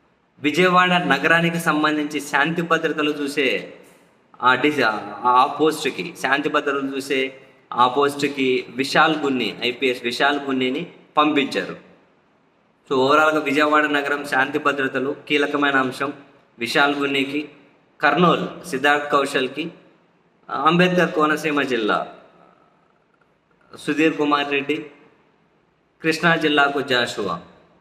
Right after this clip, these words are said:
ఆ సుబ్బారెడ్డిని అయితే అక్కడి నుంచి బదిలీ చేసి ఇక్కడికైతే పంపించారు.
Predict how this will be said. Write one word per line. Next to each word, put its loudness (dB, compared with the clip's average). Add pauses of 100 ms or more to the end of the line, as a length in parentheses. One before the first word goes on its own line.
(180)
ఆ 4
సుబ్బారెడ్డిని 2
అయితే -2
అక్కడి 0
నుంచి -2
బదిలీ -2
చేసి -2
ఇక్కడికైతే -2
పంపించారు. -2